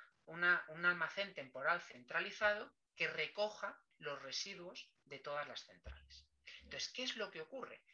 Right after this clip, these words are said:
Que se han diseñado con unas piscinas, eh, pequeñas dentro de lo que cabe. Entonces, se han ido llenando. Se han ido llenando, lo primero que se hace es hacer los cálculos para ver si podemos poner los elementos más juntos, lo que se llama el re-racking,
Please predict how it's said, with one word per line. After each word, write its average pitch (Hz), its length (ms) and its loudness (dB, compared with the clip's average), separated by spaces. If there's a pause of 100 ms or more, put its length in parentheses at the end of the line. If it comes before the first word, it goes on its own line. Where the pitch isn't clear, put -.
(120)
Que 147 100 -8
se - 160 2
han 190 120 -2
diseñado 180 420 -4
con 123 140 -14
unas 131 180 -8
piscinas, 208 640 -8 (500)
eh, - 300 -10
pequeñas - 560 -10
dentro 120 360 -12
de 117 160 -10
lo 110 140 -14
que - 120 -20
cabe. 98 200 4 (480)
Entonces, 143 640 -8 (540)
se - 220 6
han 175 120 10
ido 139 160 -2
llenando. - 460 -14 (240)
Se - 180 -8
han - 100 -14
ido 127 140 -10
llenando, 208 460 6
lo 165 140 0
primero 160 320 2
que 165 80 -2
se 165 160 2
hace 170 320 4
es - 320 -2
hacer 147 260 -6
los 156 140 -2
cálculos 170 420 0
para 127 160 -10
ver 139 140 -2
si - 160 -2
podemos 147 360 -2
poner 147 280 -6
los 143 160 -2
elementos 139 460 -4
más 135 180 -2
juntos, 226 460 -6
lo 131 120 -10
que 123 80 -10
se - 120 -4
llama 131 200 -4
el 135 140 -4
re-racking, 190 680 -2